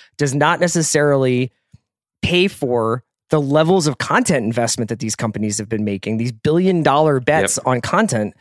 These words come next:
Speaker 1: Yet we've changed everybody's viewing behaviors to the point where even though I'm two episodes into eighteen ninety-nine, I'm like, "What else is there on Netflix to watch?"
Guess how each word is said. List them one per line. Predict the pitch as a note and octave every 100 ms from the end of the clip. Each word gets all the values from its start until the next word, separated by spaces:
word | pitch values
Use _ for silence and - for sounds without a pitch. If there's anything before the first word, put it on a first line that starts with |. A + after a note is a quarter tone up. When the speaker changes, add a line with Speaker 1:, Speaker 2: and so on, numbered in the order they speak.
| - - -
Speaker 1:
Yet | E3+ -
we've | E3+ F3+ -
changed | - G3+ A#3 A#3+ -
everybody's | F#3 F#3 D#3 D3 C3+
viewing | D3 D4 F4
behaviors | E3+ D#3+ C#3+ C#3+ D3
to | -
the | D3+
point | - E3+ C#3
where | D3+
even | D3+ G3+ A#3+
though | G3+ F#3+
I'm | E3
two | D3+ G#3
episodes | F#3 F3 E3 D#3+ C#3+
into | E3+ F#3+ F#3 D3
eighteen | D#3+ - E3
ninety-nine, | D3 C#3 C3+ E3+ D3+
I'm | C3+
like, | C3 B2
"What | A#2+ C3 D3+
else | D#3 D3
is | C3 D#3
there | C#3 A#2+
on | A2+ A2+
Netflix | D3 - B2+ -
to | A#2
watch?" | F2+ D#2+ - -